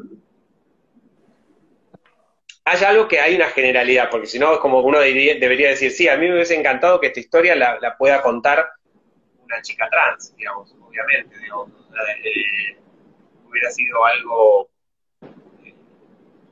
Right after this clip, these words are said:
probablemente le hubiera dado mucha, una verdad mayor a la que yo le pude, eh, dar a la película,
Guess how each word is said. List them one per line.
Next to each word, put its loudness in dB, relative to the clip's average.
probablemente 0
le 0
hubiera 2
dado 4
mucha, 0
una 0
verdad 2
mayor -2
a 0
la 0
que -2
yo 2
le 2
pude, 4
eh, -14
dar 2
a -6
la -6
película, -10